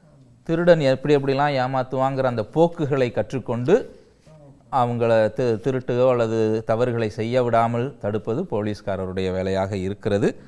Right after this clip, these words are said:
அஹ், அடுத்து ஒரு பழமொழியும் சொல்லுங்களேன்.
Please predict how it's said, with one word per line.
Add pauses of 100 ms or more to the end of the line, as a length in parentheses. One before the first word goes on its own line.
(360)
அஹ், (400)
அடுத்து
ஒரு
பழமொழியும்
சொல்லுங்களேன்.